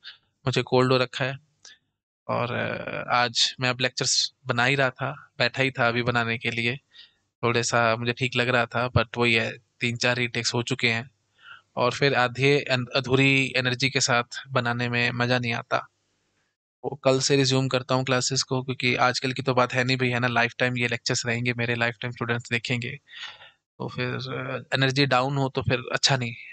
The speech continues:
लगता, है ना? और कंसंट्रेशन भी प्रॉपर नहीं बनेगी, जो एक्सप्लेनेशन मैं देना चाहता हूँ चीज़ों की, वो दे नहीं पाऊँगा, वो फील प्रॉपर अभी आ ही नहीं रहा। तो बेटर है कि रेस्ट करता हूँ, वीकेंड ऑफ समझ लेना और क्या होगा। <laughs> ठीक है, तो कल से रिज्यूम करता हूँ क्लासेस।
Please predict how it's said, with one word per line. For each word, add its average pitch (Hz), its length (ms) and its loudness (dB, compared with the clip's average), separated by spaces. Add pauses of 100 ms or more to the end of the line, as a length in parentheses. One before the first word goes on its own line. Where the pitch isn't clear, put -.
लगता, 120 280 -2
है 123 100 -4
ना? 147 160 -4
और 131 320 -2
कंसंट्रेशन 127 520 0
भी 127 80 -2
प्रॉपर 120 360 0
नहीं 127 100 -2
बनेगी, 120 420 -4
जो 120 100 0
एक्सप्लेनेशन 123 540 -2
मैं 120 140 -2
देना 120 180 -4
चाहता 123 320 -2
हूँ 123 60 -2
चीज़ों 120 240 -6
की, 123 120 -4
वो 120 160 -2
दे 120 140 0
नहीं 123 120 -2
पाऊँगा, 120 360 -4
वो 127 160 0
फील 135 300 -2
प्रॉपर 123 280 0
अभी 123 200 0
आ 120 120 0
ही 120 200 -2
नहीं 120 100 -6
रहा। - 140 -6 (800)
तो 127 60 -6
बेटर 127 240 -2
है 131 140 0
कि 131 180 -4
रेस्ट 127 240 -2
करता 127 280 -4
हूँ, 139 220 -8 (760)
वीकेंड 123 280 2
ऑफ 127 80 4
समझ 131 260 0
लेना 123 240 0
और 123 100 0
क्या 123 160 -2
होगा। 117 280 -4
<laughs> - 520 0 (120)
ठीक 117 180 -6
है, 123 80 -6 (800)
तो - 340 -8
कल 131 260 -2
से 139 140 2
रिज्यूम 135 280 0
करता 131 240 -2
हूँ 131 80 0
क्लासेस। 135 520 -2